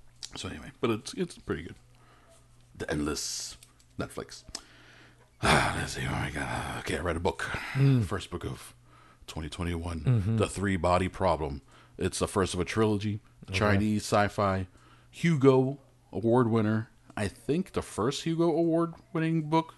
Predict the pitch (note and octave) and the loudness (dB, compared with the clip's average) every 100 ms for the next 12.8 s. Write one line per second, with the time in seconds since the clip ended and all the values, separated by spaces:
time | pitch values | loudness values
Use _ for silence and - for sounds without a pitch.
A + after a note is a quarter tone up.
0 | - D#3 D3+ - D3+ D#3 F3 - E3 E3 | -4 0 0 2 2 2 0 0 2 0
1 | - - - A#2 A2+ A2+ A2+ A2 G#2+ G#2+ | -2 -8 0 4 4 4 4 2 2 2
2 | G#2 G#2 - G2+ G2 F2 E2 D2 B1 A1+ | 0 0 0 2 2 2 2 -2 -4 -10
3 | - - - - - - - - A#2 G#2+ | -18 -20 -20 -20 -20 -20 -6 0 0 2
4 | B2 A#2+ A#2+ A#2 G#2+ G#2+ A2 G#2 A2+ G#2+ | 4 6 6 6 4 2 0 2 4 6
5 | A2+ A#2 A#2+ A2+ - G2+ F#2+ - - A#2+ | 6 4 4 2 2 0 -2 -2 -4 -2
6 | F2+ G#2 _ _ _ _ - G#2+ G2 F#2+ | -2 -6 _ _ _ _ 0 2 2 0
7 | F2+ F2+ F2+ F#2 D#2+ F#2 E2 F#2 E2 G2 | -2 -2 -2 -4 -4 -4 -4 -8 -4 -2
8 | F#2+ F2+ G2+ F2 D#2+ - - G2+ F2 - | -2 -2 0 0 0 -6 -6 -4 -2 2
9 | F#2+ F2+ F2 - E2+ D#2+ D2+ D#2 - - | 2 4 2 0 0 0 0 -2 -6 -8
10 | A#2 D3 D#3 - - - - G#2+ A2 G#2+ | -4 0 -2 -2 -12 -18 -4 2 4 4
11 | G2 E2 - _ _ _ _ _ _ _ | 2 -2 -6 _ _ _ _ _ _ _
12 | - A2+ A#2+ A2+ D#2+ D#2+ - - | -2 0 0 0 0 0 -4 -14